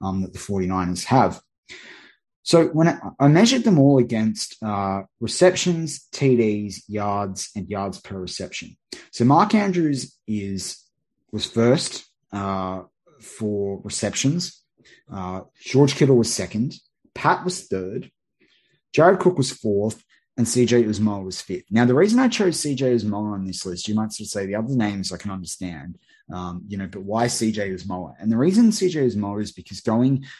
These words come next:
about halfway through the season, he had five T Ds as well when Pat had four, and he was having a sneaky good season, and he's a key part, um, I think, of the Bengals offense in a lot of games. So that's why I included him on this list, uh, just for any questions that are asked there. So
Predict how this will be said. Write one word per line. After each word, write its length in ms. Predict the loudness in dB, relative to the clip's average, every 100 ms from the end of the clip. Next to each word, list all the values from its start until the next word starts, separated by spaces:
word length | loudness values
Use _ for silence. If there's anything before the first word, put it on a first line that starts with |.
| _
about 140 | 0 2
halfway 240 | 2 0
through 100 | -4
the 60 | -6
season, 340 | -4 -4 -4
he 80 | -2
had 100 | -2
five 320 | -2 -4 -4
T 140 | -6 -8
Ds 260 | -8 -10
as 120 | -14 -12
well 100 | -10
when 160 | -10
Pat 220 | -12 -12
had 220 | -12 -14 -16
four, 260 | -18 -14
and 100 | -10
he 120 | -4
was 100 | -4
having 240 | -2 -2 -2
a 40 |
sneaky 400 | -4 -8 -10 -12
good 200 | -12 -12
season, 380 | -10 -12 -10 -12
and 80 | -12
he's 140 | -12
a 60 | -14
key 260 | -8 -4 -4
part, 340 | -6 -6 -6 -12 -20 _ -14
um, 400 | -12 -12 -14 -16 _
I 40 | -12
think, 220 | -10 -10
of 60 | -10
the 80 |
Bengals 440 | -10 -10 -10 -12 -14
offense 440 | -16 -12 -12 -12
in 40 | -12
a 80 |
lot 140 | -14 -16
of 100 | -12
games. 360 | -12 -12 -12
So 160 | -8 -8 -10 _
that's 160 | -8 -4
why 140 | 0
I 20 | 0
included 340 | 0 -2 -4
him 140 | -8
on 120 | -12 -12
this 200 | -12 -14
list, 320 | -12 -14 -14 _ _ -16
uh, 220 | -14 -14
just 220 | -14 -14
for 120 | -8
any 120 | -8
questions 460 | -8 -10 -8 -10 -10
that 60 | -8
are 140 | -8
asked 240 | -10 -8
there. 200 | -4 -4 -4 _ _ _ _ _ _ _ -20 -20 _
So 360 | 2 6 4